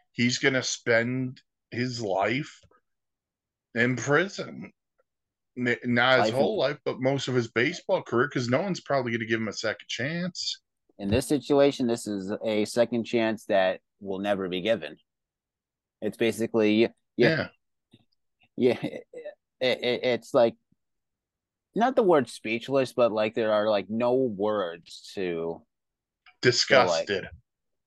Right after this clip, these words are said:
Speaker 2: yeah, disgust. Yeah, I agree with you. Disgusted is the word because, you know, this is a person that had a, who has a bright young future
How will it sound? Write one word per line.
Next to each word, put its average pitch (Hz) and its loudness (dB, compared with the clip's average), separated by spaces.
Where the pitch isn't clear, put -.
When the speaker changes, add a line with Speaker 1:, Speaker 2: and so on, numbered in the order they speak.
Speaker 2:
yeah, 131 2
disgust. 123 2
Yeah, 120 0
I 107 2
agree 104 0
with 85 -8
you. 92 -8
Disgusted 101 0
is 92 -6
the 98 -4
word 90 -4
because, 95 -2
you 101 -6
know, 98 -2
this 104 -8
is 101 -6
a 101 2
person 107 -2
that 95 0
had 101 2
a, 90 2
who 135 4
has 170 4
a 120 4
bright 127 2
young 117 -6
future 107 -6